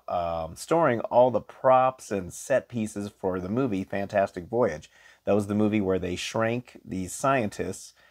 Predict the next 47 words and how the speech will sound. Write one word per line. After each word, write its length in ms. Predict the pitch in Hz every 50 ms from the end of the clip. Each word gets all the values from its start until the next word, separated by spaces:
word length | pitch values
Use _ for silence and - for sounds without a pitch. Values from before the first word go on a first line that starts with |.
| _ _ _
and 100 | - 95
they 80 | 98 95
traveled 360 | - - 139 120 120 120 104
around 280 | 104 107 107 107 104 104
in 100 | 98 92
this 140 | 90 92
space-age 500 | - - - 113 113 110 - 107 101 -
submarine 460 | - - - 127 120 107 95 95 95 95
in 120 | 98 92
this 180 | 92 90 - -
man's 340 | 95 98 98 98 95 90
body. 560 | - _ - 104 117 113 107 78 76 78 - - _ _ _ _ _ _ _ -
And 200 | - 104 104 -
so 220 | - 110 98 98
you 160 | 80 92 107
can 140 | 107 110 107
see 200 | - - 160 147
here, 260 | 135 156 156 151 139
this 220 | 123 135 147 - -
is 80 | 117
like 140 | 120 117 101
a 60 | 107
big 300 | 98 95 - 156 156 139
old, 280 | 131 127 120 113 113 101
like, 160 | 98 92 90
vein 640 | 85 85 85 85 90 101 110 117 123 123 120 104 95
or 100 | 87 80
something 320 | - - 90 82 90 87
like 200 | 82 85 82 -
that. 280 | - 82 78 80 76 - -
And 180 | 90 92 101
this 180 | 123 147 - -
was 340 | 135 131 127 131 131 117 104
used 440 | 113 127 135 120 110 110 117 - - -
in 400 | - 104 104 101 101 101 104 - _ _ _ _ _
Fantastic 560 | - 107 107 104 107 113 98 101 - 110 98
Voyage, 380 | 95 123 139 135 107 95 101 98 -
but 140 | - 95 -
they 100 | 98 95
found 280 | 90 - 101 101 104 104
it 120 | 107 104
in 100 | 101 98
storage 380 | - - - 139 139 120 101 95
and 180 | 92 90 87
thought, 240 | - 95 90 92 104
"Hey, 260 | 131 170 185 160 98
let's 320 | 90 95 - - - -